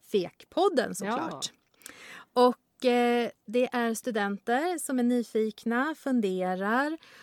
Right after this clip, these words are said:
Speaker 1: och som, eh, ställer de här frågorna.
Speaker 2: Mm.
Speaker 1: Till
Speaker 2: Kul.
Speaker 1: dagens avsnitt så har det kommit in ett par frågor och jag har, eh,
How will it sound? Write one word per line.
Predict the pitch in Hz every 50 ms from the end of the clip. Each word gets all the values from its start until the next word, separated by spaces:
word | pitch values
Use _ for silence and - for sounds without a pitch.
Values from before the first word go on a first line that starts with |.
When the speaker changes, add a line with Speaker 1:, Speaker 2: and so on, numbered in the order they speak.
| - - - _ _ _
Speaker 1:
och | - 240 240 240 - _ _ _ - -
som, | - - - 226 220 220 220 214 220 220 220 214 214 220
eh, | 220 214 214 214 208 208 208 202 196 - - - 226 226 226 226 - 226 - 240 - -
ställer | - - - 262 233 214 214
de | 202 202
här | 185 -
frågorna. | - - - - 202 220 - - - - -
Speaker 2:
Mm. | 190 226 277 330 359 349 _ _ _ _ _ _ _ _ _ - - - - -
Speaker 1:
Till | - - 294 302
Speaker 2:
Kul. | 277
Speaker 1:
dagens | 247 294 302 302 311 294 311 302 285 -
avsnitt | 311 302 294 240 - - 277 311 311 -
så | - 262
har | 240 233 226
det | 226
kommit | 220 - 240 233 220 220 220 - -
in | - 220 220 214 214 214 214 214
ett | 214 202 - - 214 -
par | - 202 202 196
frågor | - - 233 226 214 214 196 - 214 247 302 349 359 - _ _ _
och | 226
jag | 226 220 214
har, | 214 214 214 220 214 214 208 208 202 196 202
eh, | 202 196 196 196